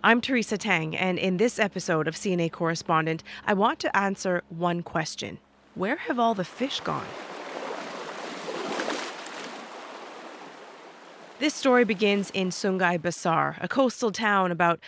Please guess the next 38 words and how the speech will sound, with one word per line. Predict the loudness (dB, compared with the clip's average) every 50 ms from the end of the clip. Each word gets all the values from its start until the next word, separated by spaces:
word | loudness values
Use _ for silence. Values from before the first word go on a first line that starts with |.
| -10 -8
a | -6 -4
two-hour | 0 4 6 8 8 8 8 4
drive | 4 6 8 8 8 8 6 4
from | 2 2 4
Malaysia's | 4 4 4 4 2 2 0 0 -2
capital, | 0 0 0 0 0 0 0 0 0 0
Kuala | 0 2 4 4 4
Lumpur. | 4 2 2 0 -2 -2 -2 -2 -2 -4 -8 -16 -20 -20 -20 -20 -20 -20 -20 -8 -4
Its | -4 -2 0 4
name | 6 6 6 6 4 2
translates | 2 4 6 6 6 6 4 2 2 2 2 0
into | -2 -2 -2 -2 -2 -2 -4
Big | -2 2 2 4 4 2 2
River. | 0 0 0 0 -2 -4 -6 -6 -10 _ _ _
Locals | 4 4 4 6 6 4 4 4 2 0 -2
are | -2 -2 -2
worried | 0 2 4 4 4 4 4 2 0 -4 -10 -14 -8 -6
because | -2 2 2 2 4
there | 4 6 6
are | 6 6
fewer | 4 0 -6 -4 0 2 4 4 4 4 4 2 0
and | -2 -4
fewer | -4 -4 -2 0 2 2 0 0
fish | 0 0 2 2 2 0 -2 -6 -8
coming | -6 -2 0 2 2 0 0 0
out | 0 0 0
of | -2 -2
its | -4 -2 2
waters. | 4 4 6 4 4 0 -4 -6 -8 -8 -10 _ _ -20 -20 -20 -20 -20 -20 -20 _ _
Joining | 4 4 6 6 6 4
me | 2 2
now | 4 4 4 4
to | 2 0 -2
talk | 2 2 2 2 2
about | 2 2 2 2 2
what's | 0 0 0 -2
going | 0 2 2 2 4
on | 4 4 4 4 2